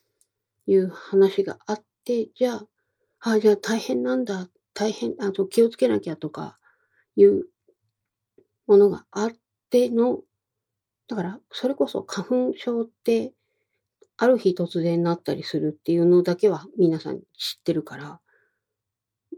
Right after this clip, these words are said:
今年自分がなるかもしれない。こんなに大変なんだったら、とうとう今年こそなるかもしれない。って、みんな思うじゃないですか。自然、自然に多分それって思う、思っちゃうことだと思うんですけど。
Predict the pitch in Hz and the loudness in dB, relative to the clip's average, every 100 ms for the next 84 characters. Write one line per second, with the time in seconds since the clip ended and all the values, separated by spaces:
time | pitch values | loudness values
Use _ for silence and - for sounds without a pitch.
0 | _ - - 240 240 254 - 254 - _ | _ -16 -4 -2 0 -2 -2 -4 -6 _
1 | _ - 208 190 214 202 208 185 127 - | _ -8 2 6 8 8 4 2 -4 -12
2 | - - - 392 _ _ _ _ _ _ | -14 -16 -18 -20 _ _ _ _ _ _
3 | _ _ - 202 220 233 226 220 208 226 | _ _ 0 4 4 2 0 -2 -2 -2
4 | 233 208 180 175 - _ - - - 180 | -2 -4 -8 -10 -12 _ 0 2 2 0
5 | 185 185 180 - 185 170 160 - - - | 0 -2 -2 -4 -2 -2 -2 -4 -16 -10
6 | 113 - - - _ _ _ _ _ _ | -8 -8 -10 -18 _ _ _ _ _ _
7 | - 277 - _ _ _ _ _ _ _ | -8 -8 -8 _ _ _ _ _ _ _
8 | _ _ _ _ _ _ _ _ 233 214 | _ _ _ _ _ _ _ _ -2 0
9 | 196 - 214 220 190 - _ 156 123 - | 0 2 6 6 6 2 _ -6 -6 -8
10 | - 165 - 170 185 233 - - 226 254 | -8 -6 -4 2 2 2 -2 -2 0 2
11 | 254 226 202 - 165 165 160 170 170 - | 2 2 0 0 -2 -2 0 2 0 -2
12 | - 196 196 185 - 160 - 117 131 - | 2 4 4 -2 -8 -8 -8 -8 -8 -8
13 | - - 190 - | -10 -8 -6 -6